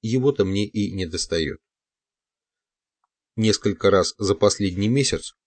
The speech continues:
он спрашивал себя: «Неужели я просто фантазёр?» Да, наверное. Все теперь гоняются за призрачным счастьем, все хотят, чтобы богатство свалилось с неба, и никто не желает наживать его в поте лица.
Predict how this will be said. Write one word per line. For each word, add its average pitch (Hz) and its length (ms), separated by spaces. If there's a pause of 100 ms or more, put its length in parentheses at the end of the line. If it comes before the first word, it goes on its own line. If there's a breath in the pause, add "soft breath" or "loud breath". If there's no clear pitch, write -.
(160)
он 143 240
спрашивал 87 580
себя: 82 340 (540)
«Неужели 135 680
я 117 160
просто 127 320
фантазёр?» 110 640 (500)
Да, 98 280
наверное. 85 640 (380)
Все - 200
теперь 98 260
гоняются 95 540
за 95 320
призрачным 90 560
счастьем, 135 480 (240)
все - 180
хотят, 120 320
чтобы 95 300
богатство 98 720
свалилось 95 500
с - 80
неба, 82 360 (360)
и 190 140
никто 131 320
не 107 100
желает 95 520
наживать 98 480
его 85 120
в - 80
поте 82 300
лица. - 360